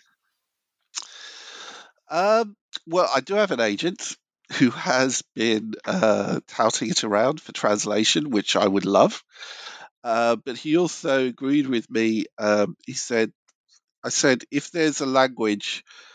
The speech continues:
for which, which has a very small market, could I give away the right, the translation rights f-, for free into that language?" And he said, "Yeah, that's absolutely fine." So I have approached publishers in some very small languages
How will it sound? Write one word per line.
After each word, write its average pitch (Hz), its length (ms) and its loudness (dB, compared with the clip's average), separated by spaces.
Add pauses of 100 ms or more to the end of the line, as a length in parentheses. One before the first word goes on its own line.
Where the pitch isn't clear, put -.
(280)
for - 320 -4
which, - 640 0 (160)
which 117 200 0
has 156 120 4
a 170 60 -2
very 120 260 2
small 110 320 -4
market, 104 540 2 (340)
could 123 160 -2
I 117 80 4
give 117 200 -4
away 107 220 2
the 101 120 -4
right, 101 280 4
the 107 60 -14
translation 101 600 0
rights 95 280 0
f-, - 340 -18
for 101 60 -10
free 98 300 0
into 98 220 -2
that 92 140 4
language?" 87 380 -2
And 101 80 -2
he 85 60 -2
said, 95 180 2
"Yeah, 98 220 2
that's 101 220 2
absolutely 87 400 -4
fine." 87 360 -2 (640)
So 139 160 -2
I 151 100 2
have 175 240 0
approached - 1000 -2 (200)
publishers 123 800 0
in 107 200 -2
some 98 240 -2
very 101 200 2
small 104 340 0
languages 98 760 0